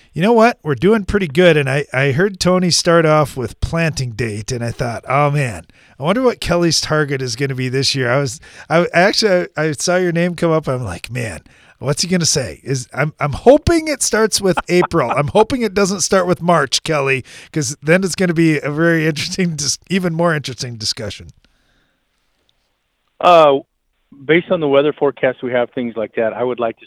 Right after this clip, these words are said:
Speaker 2: start very early April. Uh, I'm expecting a s-, wet second half April and May, and I'd like to get as much accomplished,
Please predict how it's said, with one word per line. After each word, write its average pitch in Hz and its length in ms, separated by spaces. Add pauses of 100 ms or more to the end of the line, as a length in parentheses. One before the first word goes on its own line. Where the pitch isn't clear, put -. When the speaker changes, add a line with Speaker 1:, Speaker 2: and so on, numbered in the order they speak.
Speaker 2:
start 104 300
very 120 320
early 117 380
April. 110 440 (580)
Uh, 101 340
I'm 120 160
expecting 110 560
a 92 60
s-, 90 60 (440)
wet 120 340 (200)
second 113 260
half 107 300
April 101 480 (120)
and 98 200
May, 101 340 (400)
and 107 80
I'd 196 120
like - 160
to 104 100
get 107 200
as 98 140
much 107 240
accomplished, - 800